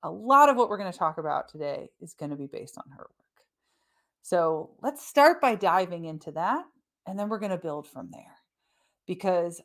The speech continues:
I want you, by the end of this episode, to really understand foundationally, not just what upward spirals are in concept, but how you can be using practices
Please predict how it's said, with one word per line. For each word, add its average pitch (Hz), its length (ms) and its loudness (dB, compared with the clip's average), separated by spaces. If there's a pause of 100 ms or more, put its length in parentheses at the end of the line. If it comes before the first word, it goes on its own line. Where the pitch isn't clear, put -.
(140)
I 269 200 6
want 247 280 4
you, 208 240 -2
by 175 140 0
the 165 140 -10
end 226 180 2
of 226 60 0
this 208 180 0
episode, 180 460 -4
to 190 100 -8
really 269 480 0
understand 196 580 -4
foundationally, 151 840 -6 (640)
not 277 180 6
just 427 160 2
what 202 300 8
upward 208 280 4
spirals 175 380 2
are 160 140 2
in 147 160 -10
concept, 233 760 0
but 202 100 -2
how 285 300 10
you 311 160 2
can 247 220 -2
be 240 100 0
using 202 840 -2 (260)
practices 170 1040 0